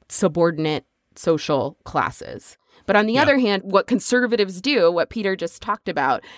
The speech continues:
Speaker 1: is read Brown v. Board and read the fourteenth Amendment and read the role of law and what we have law for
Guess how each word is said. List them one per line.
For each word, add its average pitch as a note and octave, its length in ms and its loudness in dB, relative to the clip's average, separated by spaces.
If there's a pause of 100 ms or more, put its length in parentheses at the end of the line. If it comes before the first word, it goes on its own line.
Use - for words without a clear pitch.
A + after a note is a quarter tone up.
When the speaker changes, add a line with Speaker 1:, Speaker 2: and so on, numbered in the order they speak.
(120)
Speaker 1:
is F#3 520 0
read A3 500 4
Brown E3+ 300 2
v. F3 160 -4
Board D3+ 320 -2
and F3+ 200 -4
read G#3 220 -2
the G3+ 80 2
fourteenth E3+ 400 -4
Amendment C#3+ 480 -6 (260)
and G3 220 0
read A3 260 -4
the F#3 120 0
role A3+ 520 4
of F#3+ 120 -2
law F3 560 2
and F3 180 -6
what F3+ 160 2
we F3+ 100 -6
have G3 400 -2
law D#3+ 280 0
for F#3+ 560 -6